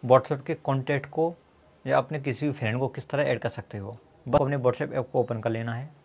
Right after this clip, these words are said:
उसके बाद आपको ऊपर से जो थ्री डॉट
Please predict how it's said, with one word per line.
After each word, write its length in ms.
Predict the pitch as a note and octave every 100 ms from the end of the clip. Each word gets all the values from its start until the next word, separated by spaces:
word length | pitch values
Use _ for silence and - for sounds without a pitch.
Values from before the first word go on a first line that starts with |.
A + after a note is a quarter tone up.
| _ - _ _ _ _
उसके 280 | C#3 - C#3+
बाद 180 | C3+ C#3
आपको 380 | C3 B2 C3 G#2+ - _ _ _ _ _ -
ऊपर 320 | C3 B2+ C3+
से 240 | - B2 A2 - _
जो 140 | A#2 B2+
थ्री 240 | - A#2+
डॉट 400 | A#2+ C3+ C3 -